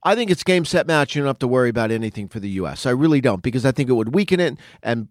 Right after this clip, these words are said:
and, and take it away, and then, y-, y-, you know, there's no immediate concern. But if it stays far enough south, the trough's not deep enough,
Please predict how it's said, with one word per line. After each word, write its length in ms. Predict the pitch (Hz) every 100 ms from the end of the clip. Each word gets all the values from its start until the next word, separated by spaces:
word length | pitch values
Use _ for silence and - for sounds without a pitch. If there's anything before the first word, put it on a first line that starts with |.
| -
and, 220 | 131 113
and 220 | 123 113
take 200 | 147 139
it 60 | 117
away, 320 | 120 165 156
and 140 | 143 127
then, 360 | 123 117 120 -
y-, 380 | 131 107 120 -
y-, 180 | - -
you 180 | - 131
know, 140 | 113
there's 260 | 107 117 104
no 280 | 120 113 107 _ _ _ _
immediate 440 | 123 123 123 113 104
concern. 480 | 113 - 180 110 110 _
But 380 | 339 269 123 - _ _ _ _ _ - -
if 140 | - 160
it 80 | 160
stays 340 | - 320 277
far 300 | - 226 208
enough 220 | 185 170
south, 480 | - - 113 113 -
the 80 | -
trough's 420 | - 285 285 -
not 300 | 220 208 -
deep 240 | 139 127
enough, 240 | 139 135